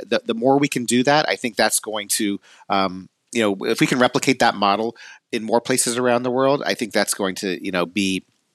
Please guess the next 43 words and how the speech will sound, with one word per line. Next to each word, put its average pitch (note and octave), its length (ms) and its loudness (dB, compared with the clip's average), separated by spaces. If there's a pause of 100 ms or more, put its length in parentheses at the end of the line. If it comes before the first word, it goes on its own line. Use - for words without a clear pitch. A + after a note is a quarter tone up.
(300)
what C3 160 6
our A2 80 6
members G#2+ 360 2
want: G2 220 2
that F2+ 200 2
fast, G#2+ 580 0 (200)
efficient, A2 600 -4 (140)
secure, A#2 720 2 (320)
um, F2+ 400 -4
you F#2+ 80 -12
know, F2+ 160 -8 (100)
uh, F2+ 200 -2
ability G#2 340 0
to F#2 40 -6
transfer G2 760 0
money G#2 240 0
without G2+ 360 0
wondering, G#2 440 0 (400)
"Am A2 100 2
I A#2 60 2
gonna B2+ 180 0
get C3+ 180 2
it? C#3+ 120 0
How A#2 180 0
long B2 140 0
is B2 80 -6
it A#2+ 60 -6
gonna G#2 200 -4
take? G2 320 -4
You G2+ 60 -6
know, F#2+ 120 -4
what's, G#2+ 280 -2
you - 180 -10
know, G2 80 2
are A2+ 100 0
there A2 100 0
gonna A2+ 120 0
be A2 140 -2
fees B2 340 -2
reduced B2 320 0
along A2+ 280 2
the A#2 80 2
way?" A#2+ 240 4